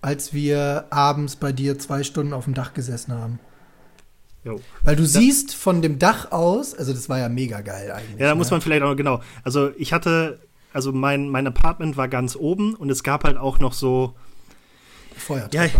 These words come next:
Speaker 2: Ja, eine Feuer-, äh, eine Feuerleiter und so. Die war jetzt nicht wirklich unbedingt da, äh, um Leute dazu einzuladen, oben auf dem Dach zu gehen. Und es war auch nicht, äh, so wie man vielleicht denkt, irgendwie eine Dachterrasse,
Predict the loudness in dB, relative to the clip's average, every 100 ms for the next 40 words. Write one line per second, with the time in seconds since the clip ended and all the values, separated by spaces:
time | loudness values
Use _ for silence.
0 | 6 2 0 0 2 2 2 0 -2 -2
1 | 0 0 -2 -2 -2 -2 -2 -2 0 -2
2 | -2 -4 -2 -4 -4 -2 -2 0 -2 -2
3 | -2 -2 -6 -4 -2 -2 -2 -2 -2 0
4 | 0 -2 0 0 -2 -4 -4 -4 -2 -2
5 | 2 2 2 0 -6 -4 -6 -6 -6 -4
6 | -2 -2 -4 -4 -4 -4 -4 -4 -4 -6
7 | -8 -4 -4 -4 -6 -4 -2 -4 -6 -2
8 | -4 -4 -10 -6 -4 -2 -2 -2 -2 -4
9 | -6 -4 -4 -4 -4 -2 -2 -4 -4 -2
10 | -2 -4 -6 -4 -4 -4 -4 -4